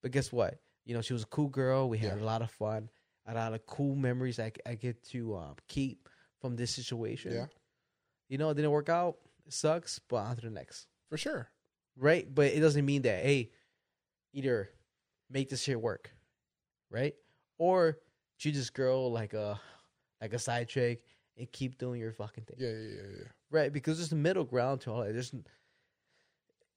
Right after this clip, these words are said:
Speaker 1: <sighs> life's too complicated for us to be like, it's this and that.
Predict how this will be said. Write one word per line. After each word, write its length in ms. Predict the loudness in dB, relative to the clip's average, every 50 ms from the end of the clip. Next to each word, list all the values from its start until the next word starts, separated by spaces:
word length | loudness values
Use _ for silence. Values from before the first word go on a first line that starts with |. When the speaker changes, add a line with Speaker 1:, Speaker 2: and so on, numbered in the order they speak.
| _ -14
Speaker 1:
<sighs> 60 | -12 -10 -10 -10 -12 -14 -18 -20 -20 -20 -20 -20 -12 -2
life's 380 | 4 6 6 6 6 2 -2 -6
too 140 | -6 -6
complicated 580 | -6 -2 0 0 0 0 0 -2 -2 -2 -2 -2
for 100 | -2 0
us 120 | 0 0 -2
to 60 | -2
be 140 | -2 -2 0
like, 400 | 0 0 0 -2 -4 -6 -14 -18 -18 _ _ _ _ _ _ _ _ _ _ _ _ _ _ _ _ _ _ _ -12
it's 120 | -10 -6
this 220 | -2 -2 -2 -2
and 120 | -2 -6 -8
that. 160 | -8 -10 -12